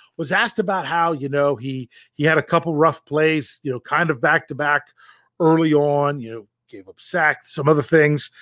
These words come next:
He said, but then he really, s-, you know, s-, s-, didn't let that get him down and settled in and played really strong throughout the game. Um, and, and, and Coach Tomlin said, "You know, you're gonna lose some downs in the N F L. That's the way it is." Those,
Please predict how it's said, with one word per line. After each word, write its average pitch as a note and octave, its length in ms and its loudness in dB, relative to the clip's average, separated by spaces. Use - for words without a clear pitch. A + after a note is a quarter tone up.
He D3 80 -6
said, D#3+ 340 0
but D#3+ 180 -2
then F#3 140 4
he F3 120 4
really, E3 340 4
s-, - 400 -4
you D#3 100 -8
know, C#3 100 -4
s-, - 180 -10
s-, - 240 -8
didn't F3+ 220 2
let E3+ 120 -2
that F3 180 0
get E3 120 0
him D#3 100 -4
down F3 240 0
and B2+ 120 -10
settled D3+ 320 -6
in E3+ 120 -4
and A#2 140 -12
played D#3 240 -6
really C3 240 -6
strong F#3+ 380 -2
throughout C3 240 -8
the C3 80 -20
game. E3+ 420 0
Um, F3 420 6
and, E3 240 0
and, F#3 160 -2
and F#3 220 -2
Coach - 240 0
Tomlin F3+ 380 2
said, D#3+ 260 -2
"You E3+ 60 -2
know, E3+ 100 2
you're D#3 180 2
gonna F3 300 2
lose D3 280 2
some B2+ 140 -6
downs A#2+ 300 -4
in G2+ 60 -14
the G#2+ 100 -12
N G#2 60 -10
F F#2+ 160 -16
L. F2 160 -16
That's C#3+ 380 0
the E3 100 -4
way C3 380 2
it A#2+ 80 -2
is." B2 340 -6
Those, C#3 280 -2